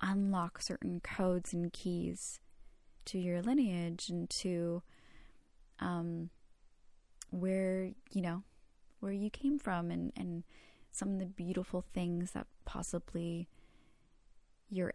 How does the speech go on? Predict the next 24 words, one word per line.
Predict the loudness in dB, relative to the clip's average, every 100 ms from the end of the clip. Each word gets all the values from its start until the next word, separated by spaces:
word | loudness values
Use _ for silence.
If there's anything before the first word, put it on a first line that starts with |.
| -2
ancestors | -4 -2 -4 -4 -4 -4
did | -4 -4
in | -2 -2 -4 -6 -12 -20 -20 -20 -20 -20 _ -14 -10
different | -8 -6 -8
ceremonies | 0 2 4 4 2 -2 -2
or | -4
rituals | -4 -4 -4 0 2 2 0 -4
or | -2 0 2 0 0 -2 -6 -16 -20 -20 -20 -20 -16 -8
just | -6 -6 -2
daily | 2 4 4 4
life | 2 2 2 0 -4 -14 -14 -16 -18 -20 -20 -20 -20 -20 -20 -2
offerings, | 0 0 -4 -2 -2 -2 -4 -4 -8 -12 -16 -12 0
whatever, | 2 4 2 2 0 -2 -6 -10
where, | -8 -8 -8
whatever | -2 0 2 2 0
it | 0
is | 0 0 -4
for | -4 -2 0
you. | 2 2 4 2 -2 -6 -12 -20 -20 -20 -20 -20 -20 -20 -20 -20 -14 -2
And | 2 4
that | 2 0
can | -2
unlock | 0 2 4 4 2 -2
certain | -4 -2 0 2 2 -2